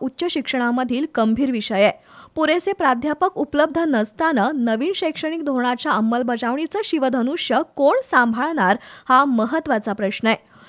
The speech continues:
नवीन शैक्षणिक धोरणाच्या अंमलबजावणीबद्दल विद्यार्थ्यांपासून शिक्षक, शिक्षकेतर कर्मचारी, पालक अशा सर्व घटकांच्या मनात शंका आहेत. त्यामुळं नवीन शैक्षणिक धोरणाची अंमलबजावणी करण्याचं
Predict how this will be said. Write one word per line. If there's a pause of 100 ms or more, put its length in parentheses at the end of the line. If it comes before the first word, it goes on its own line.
(180)
नवीन
शैक्षणिक
धोरणाच्या
अंमलबजावणीबद्दल (360)
विद्यार्थ्यांपासून
शिक्षक,
शिक्षकेतर
कर्मचारी,
पालक
अशा
सर्व
घटकांच्या
मनात
शंका
आहेत. (480)
त्यामुळं
नवीन
शैक्षणिक
धोरणाची
अंमलबजावणी
करण्याचं